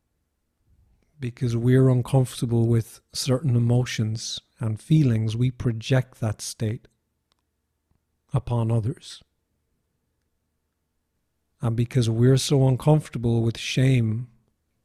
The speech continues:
or feeling shame in our body, which is our work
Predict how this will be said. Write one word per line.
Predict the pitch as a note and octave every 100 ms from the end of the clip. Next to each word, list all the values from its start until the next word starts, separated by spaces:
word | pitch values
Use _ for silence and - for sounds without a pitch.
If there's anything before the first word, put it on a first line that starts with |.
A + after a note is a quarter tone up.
| _ -
or | A#2
feeling | - D3 C3 B2 A2+
shame | - C#3 B2+ C3 A#2+
in | A#2
our | A#2+ A#2 A2
body, | A2+ A#2 A#2 A2+
which | D3+ -
is | C#3 - -
our | B2+ C3 B2 A2+
work | A2 C3 B2 - -